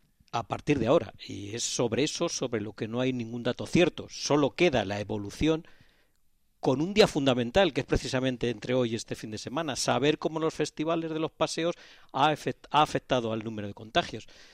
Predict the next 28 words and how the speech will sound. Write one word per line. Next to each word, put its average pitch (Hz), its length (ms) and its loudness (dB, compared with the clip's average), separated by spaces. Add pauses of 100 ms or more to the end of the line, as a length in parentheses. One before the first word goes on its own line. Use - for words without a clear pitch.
(300)
Eh, 127 180 -2
o 147 60 -6
sea, - 140 2
es, 147 360 -2
ni 143 120 -4
siquiera 185 420 4
eso 151 240 2
se - 120 -4
va 123 100 2
a - 20 2
saber 135 240 -2
cuando 123 160 -4
se 110 100 -10
tome 110 200 -6
la 104 60 -6
decisión. 101 420 -12 (580)
Eh, 139 460 2
existía 160 460 0
la 190 120 4
creencia 190 420 0
en 135 60 0
el 120 40 -4
sistema 156 320 -4
sanitario 180 600 -4
de 139 160 -4
Madrid, 175 360 -4 (440)
y 110 120 -10
existe, 180 520 -2